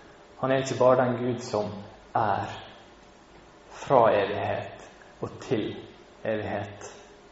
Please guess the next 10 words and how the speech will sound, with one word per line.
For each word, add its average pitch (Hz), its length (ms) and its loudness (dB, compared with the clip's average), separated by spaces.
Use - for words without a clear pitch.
men 120 140 -2
han 120 140 -4
er 120 160 -2
også 120 240 -6
den 113 260 -4
Gud 110 240 -8
som - 240 -8
er 98 380 -4
med 113 280 -4
deg, 110 280 -2